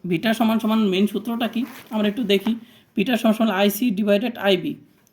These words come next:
আইসি ডিভাইডেড কি আমাদের? আইবি। কি আছে এখানে? আইসি ডিভাইডেড হলো আইবি। তাহলে দেখেন আপনার ভিটার মান দেওয়া আছে।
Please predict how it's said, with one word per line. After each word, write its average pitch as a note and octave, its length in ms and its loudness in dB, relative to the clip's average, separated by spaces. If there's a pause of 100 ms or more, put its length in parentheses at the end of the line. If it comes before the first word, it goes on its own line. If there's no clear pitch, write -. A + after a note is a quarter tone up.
(160)
আইসি F#3+ 320 -2
ডিভাইডেড A3+ 460 -2
কি D4+ 160 -4
আমাদের? F#3+ 400 -2 (580)
আইবি। A3 320 0 (3750)
কি C4+ 140 -6
আছে A3+ 200 0
এখানে? C#4 300 0 (880)
আইসি F#3+ 460 0 (280)
ডিভাইডেড F3+ 480 0
হলো C#4 220 0 (580)
আইবি। E3 400 -2 (580)
তাহলে B3 200 0
দেখেন A#3 260 0
আপনার A#3 340 2
ভিটার F#3+ 320 2
মান A3+ 200 4
দেওয়া G3+ 240 4
আছে। G3 220 -2